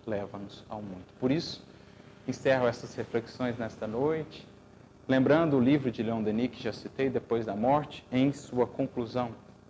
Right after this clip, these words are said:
Depois de nos falar, de nos abrir esses horizontes, exaltando-nos ou impulsionando-nos à eternidade, ele nos diz, "Lembra-te de que a vida é curta.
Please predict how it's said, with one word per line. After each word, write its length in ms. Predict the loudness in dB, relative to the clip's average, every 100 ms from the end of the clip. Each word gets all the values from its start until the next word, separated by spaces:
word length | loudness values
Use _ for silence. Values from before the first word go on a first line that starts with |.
| -20 -20 -20 -20 -20 -20 -20 -20 -20 -20 -20 -6
Depois 300 | 2 4 6
de 60 | 4
nos 160 | 0
falar, 580 | 0 2 6 8 8 6
de 140 | 2
nos 140 | -2 0
abrir 320 | 2 2 0
esses 280 | 0 -4 0
horizontes, 880 | 0 -2 -2 -2 -4 -8 -14 -16 -20 -20 -20 -20 -20 -20 -20 -20 -2
exaltando-nos 840 | 0 6 4 6 6 8 6 4 4
ou 260 | 6 8 6
impulsionando-nos 1400 | 2 4 0 -2 0 2 4 4 4 2 -2 -8 -16 -20 -20 -20 -20 -20 -20 -20 -20 -14 -4
à 140 | -2
eternidade, 920 | -2 -2 -2 0 2 2 0 -4 -16 -12
ele 180 | -8 -6
nos 180 | -8 -6
diz, 480 | -6 -6 -10 -20 -20 -20 -20 -20 -20 -20 -20 -20 -20 -4
"Lembra-te 720 | 2 4 4 2 0 -4 -16 -16 -10
de 120 | -6
que 140 | -2
a 60 | -4
vida 420 | -2 -2 -2 -4
é 80 | -8 -8
curta. 560 | -2 -2 -2 -14 -16